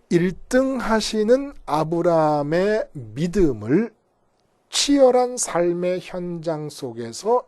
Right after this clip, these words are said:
유지해 나가는 신앙적 삶의 모델이었다는 거예요. 아브라함은 원초적이고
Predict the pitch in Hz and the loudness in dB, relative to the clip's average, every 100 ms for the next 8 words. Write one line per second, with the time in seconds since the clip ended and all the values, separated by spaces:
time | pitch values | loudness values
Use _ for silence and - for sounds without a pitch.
0 | - 113 131 143 143 139 214 226 233 185 | -10 -10 -4 -2 -2 -2 -2 2 2 2
1 | 123 107 127 156 - _ _ _ _ _ | -2 -6 -6 -6 -8 _ _ _ _ _
2 | _ _ _ _ _ _ - - 139 151 | _ _ _ _ _ _ -12 -6 -4 0
3 | 147 143 139 - 226 226 _ - - 143 | 0 -2 -8 0 2 2 _ -10 -2 0
4 | 131 127 151 190 135 113 117 107 98 92 | 0 -2 -2 -2 -2 -4 -8 -10 -14 -18
5 | 85 - - - _ - - - 143 175 | -20 -20 -20 -20 _ -20 -20 -4 -2 2
6 | 190 190 190 190 202 202 - - 139 170 | 2 4 2 2 0 -2 -6 -4 0 2
7 | 196 190 - 226 202 156 131 123 151 165 | 0 -2 2 4 6 2 0 0 2 2
8 | 170 | 0